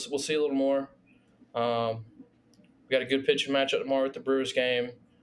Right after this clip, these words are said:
Uh, who's starting tomorrow for the Dodgers and the Giants? We've got, uh,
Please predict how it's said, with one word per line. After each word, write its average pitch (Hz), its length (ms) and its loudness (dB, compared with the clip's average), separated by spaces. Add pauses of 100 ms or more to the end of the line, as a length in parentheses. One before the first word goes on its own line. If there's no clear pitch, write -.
(280)
Uh, 120 200 0
who's 151 320 -4
starting 139 640 0
tomorrow 120 580 -2
for 120 100 -10
the - 160 -12
Dodgers 117 440 -6
and - 80 -20
the - 60 -20
Giants? - 800 -12 (3250)
We've 117 100 -12
got, 123 180 4 (280)
uh, 117 280 2